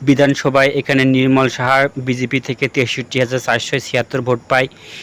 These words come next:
ইউসুফ পাঠান এখানে বাষট্টি হাজার নশো আঠারো ভোট পায় এবং অধীর রঞ্জন চৌধুরী এখানে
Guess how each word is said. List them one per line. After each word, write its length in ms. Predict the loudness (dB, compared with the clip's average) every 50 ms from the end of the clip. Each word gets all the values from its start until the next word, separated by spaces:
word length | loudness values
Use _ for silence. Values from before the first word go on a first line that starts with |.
| -20 -16 -12
ইউসুফ 220 | -6 -2 -2 -2 2
পাঠান 240 | 0 0 2 2 0 0
এখানে 260 | 0 0 -2 -2 -2
বাষট্টি 480 | 0 0 0 -2 0 -2 -6 -4 -4 -4
হাজার 220 | -4 0 0 0 0
নশো 320 | 2 0 0 -2 0 0 0 0 0 -2
আঠারো 320 | -2 -4 0 2 2 0 2 0 -2
ভোট 220 | 0 0 -2 -2 0
পায় 180 | 0 0 0 0 -2 -10 -20 -18 -20 -20 -14 -4
এবং 140 | 0 2 2 2 4
অধীর 240 | 2 2 4 4 4
রঞ্জন 260 | 4 4 4 4 2 2
চৌধুরী 380 | 2 2 2 2 2 2 2 2
এখানে 360 | 2 2 0 -2 0 2 0